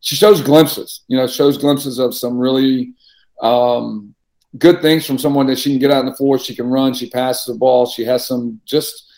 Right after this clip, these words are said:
natural instincts, uh, that potentially could help us. I will say she's, you know, they haven't played in two years.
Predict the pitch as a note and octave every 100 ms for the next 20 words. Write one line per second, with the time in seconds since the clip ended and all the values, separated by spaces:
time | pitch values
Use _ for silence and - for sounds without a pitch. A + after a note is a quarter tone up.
0 | _ _ A#2+ C#3 C3+ C3+ A#2+ B2+ B2+ B2
1 | A2 A2 - - - G#2+ A2 G#2+ A#2 C3
2 | - B2 F#3 F3+ E3 C#3+ B2 C3 F3 -
3 | B2+ C#3 C#3+ C#3+ C3+ B2+ B2+ - _ _
4 | - C#3+ C#3+ - - D3 C#3 F3+ A3 G3
5 | - D#3+ C#3+ B2+ B2+ A#2+ G#2+ - - -